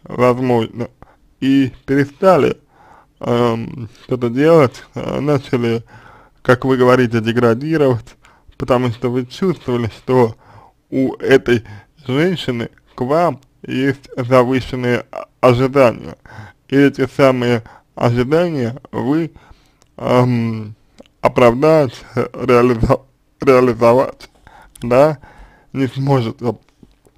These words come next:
Вот. Поэтому мне кажется, что здесь, если вы и сможете ее вер-, вернуть, то, безусловно, только вот предложив быть друзьями.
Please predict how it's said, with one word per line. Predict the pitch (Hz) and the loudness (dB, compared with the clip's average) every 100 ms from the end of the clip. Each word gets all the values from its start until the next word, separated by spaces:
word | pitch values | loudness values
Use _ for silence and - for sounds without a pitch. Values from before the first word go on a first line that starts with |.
| _ _ _ _ _ | _ _ _ _ _
Вот. | - 117 113 98 - _ - - | -6 0 0 -2 -8 _ -20 -4
Поэтому | 139 156 156 143 113 | 0 0 -2 -4 -4
мне | 123 143 | -2 -2
кажется, | 135 131 135 120 120 | 0 0 -2 -8 -12
что | - - 123 117 120 113 110 _ _ _ _ _ | -12 -10 -4 -2 -4 -6 -12 _ _ _ _ _
здесь, | 113 123 160 185 - - _ | -8 0 2 2 -2 -20 _
если | 131 113 123 | -10 -8 -6
вы | 113 120 113 127 - 277 - _ | 0 0 0 -4 -12 -16 -16 _
и | 131 127 127 120 113 117 _ _ - _ _ _ _ _ - - | 0 2 2 0 -6 -10 _ _ -20 _ _ _ _ _ -20 2
сможете | 165 190 165 147 | 2 2 -2 -4
ее | 143 143 | -2 -2
вер-, | 143 127 | 0 -2
вернуть, | 143 135 135 135 139 131 123 - - | -4 -4 -4 -2 -4 -6 -8 -20 -14
то, | - 165 165 - _ | -6 -4 -6 -12 _
безусловно, | 117 110 110 - 143 151 123 | -10 -8 -8 -4 -4 -4 -6
только | 104 123 127 117 | -4 -4 -4 -6
вот | 110 117 - _ _ | -4 -6 -8 _ _
предложив | - 120 117 104 110 120 123 | -10 -6 -2 -4 -4 -6 -8
быть | - 117 110 - - | -10 -8 -8 -12 -20
друзьями. | 123 123 120 123 113 - | -10 -4 -4 -2 -6 -6